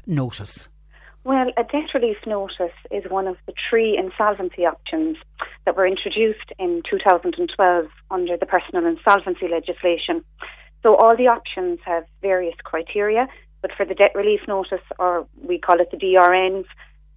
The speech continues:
Speaker 2: it would be for people who have, uh, low income, little or no assets, and owe less than thirty-five thousand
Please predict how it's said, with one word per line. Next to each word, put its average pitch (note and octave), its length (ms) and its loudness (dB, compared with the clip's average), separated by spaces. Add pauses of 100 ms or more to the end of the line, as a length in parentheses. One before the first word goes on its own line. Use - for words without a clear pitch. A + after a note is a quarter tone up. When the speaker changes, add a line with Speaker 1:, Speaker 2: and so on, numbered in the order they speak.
(140)
Speaker 2:
it G#3 60 0
would F3+ 160 -2
be G#3 140 -4
for G3+ 80 -2
people G3 520 -4
who F3+ 200 -4
have, F3+ 320 2 (240)
uh, E3+ 200 -2
low B3 220 6
income, F3 400 -2 (360)
little B3 260 -2
or G#3 60 -4
no F3+ 200 0
assets, E3+ 400 -6 (320)
and E3 320 -6
owe E3+ 260 0
less E3+ 200 0 (160)
than E3 240 -4 (100)
thirty-five E3+ 460 -2 (100)
thousand E3 320 -2